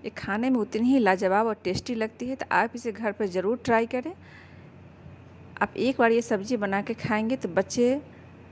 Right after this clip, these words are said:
बड़े, छोटे सबको ये सब्ज़ियाँ बहुत ही ज़्यादा पसंद आएगी। आप इसे एंजॉय कर सकते हैं रोटी, नान या चावल,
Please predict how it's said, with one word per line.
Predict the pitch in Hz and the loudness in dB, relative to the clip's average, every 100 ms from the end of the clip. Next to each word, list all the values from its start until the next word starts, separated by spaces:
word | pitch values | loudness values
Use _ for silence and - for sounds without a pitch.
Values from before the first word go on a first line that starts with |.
| - 165 | -8 4
बड़े, | 196 214 233 | 4 4 0
छोटे | - 220 226 240 | 2 0 2 0
सबको | 247 240 269 | 0 0 2
ये | 254 | 2
सब्ज़ियाँ | 240 202 214 208 | 2 0 2 2
बहुत | 185 214 233 | 2 -2 -2
ही | 240 | 2
ज़्यादा | 202 185 214 | 4 4 2
पसंद | 196 - 214 220 | -4 -4 -2 0
आएगी। | 220 240 277 - - - - - - 175 | -2 -4 -8 -14 -20 -20 -20 -20 -2 2
आप | 233 240 | 2 2
इसे | 247 | 0
एंजॉय | 233 208 202 233 | 2 4 4 4
कर | 240 | -4
सकते | 233 233 - | -6 -8 -4
हैं | 247 214 | -2 2
रोटी, | 196 190 233 233 | 0 0 -2 0
नान | 196 190 208 226 | 2 2 2 -2
या | 208 | -4
चावल, | - 196 190 220 | -2 0 2 -2